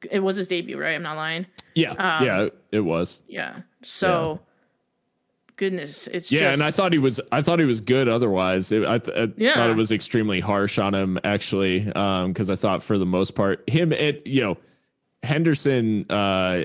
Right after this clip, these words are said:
Speaker 2: had his moments, um, at center back, which I think he often will.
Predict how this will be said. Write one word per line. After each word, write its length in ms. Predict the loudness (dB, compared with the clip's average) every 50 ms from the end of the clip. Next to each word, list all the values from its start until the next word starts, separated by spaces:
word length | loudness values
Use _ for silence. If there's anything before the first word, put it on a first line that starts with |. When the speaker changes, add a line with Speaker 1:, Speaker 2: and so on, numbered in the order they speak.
| -2 -4
Speaker 2:
had 400 | -2 0 0 0 0 0 -2 -2
his 340 | 0 0 0 0 0 -2
moments, 800 | -4 -2 -2 0 0 0 0 0 -2 -2 -4 -4 -6 -6 -6 -6 -6 -4
um, 720 | -2 0 0 0 0 0 -2 -2 -2 -2 -2 -4 -6 -6 -10 -16 _ -6
at 140 | -6 -4 -4
center 280 | -2 -2 0 0 0
back, 300 | 0 0 0 0 -2 -2
which 160 | -4 -4 -2 -2
I 60 | -4
think 180 | -2 -2 -4 -2
he 300 | -2 -2 -2 -2 -2 -4 -4
often 400 | -4 -4 -4 -4 -4 -4 -2 -2
will. 400 | -2 0 0 0 0 -2 -4